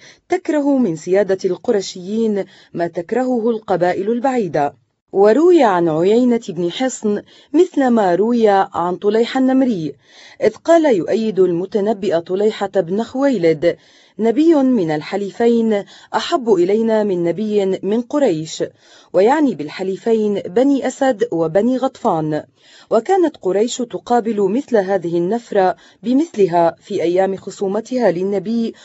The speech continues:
وثورتها عليه، فكان صفوان بن أمية مشركا في وقعة حنين، ولكنه أنكر من أخيه أن يفرح بنصر هوازن وحلفائها،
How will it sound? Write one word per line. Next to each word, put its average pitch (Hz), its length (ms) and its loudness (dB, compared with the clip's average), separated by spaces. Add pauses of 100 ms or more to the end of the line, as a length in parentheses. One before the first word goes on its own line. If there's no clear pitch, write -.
(180)
وثورتها 208 680 0
عليه، 220 560 -2 (300)
فكان 330 420 2
صفوان 214 540 0
بن 175 300 -4
أمية 208 580 0
مشركا 285 640 -4
في 233 140 -2
وقعة 190 420 -2
حنين، 185 600 -2 (420)
ولكنه 214 720 4
أنكر 240 320 2
من 170 180 -2
أخيه 233 440 -2
أن 170 60 2
يفرح 220 460 -2
بنصر 185 480 -2
هوازن 185 680 0
وحلفائها، 180 1000 -2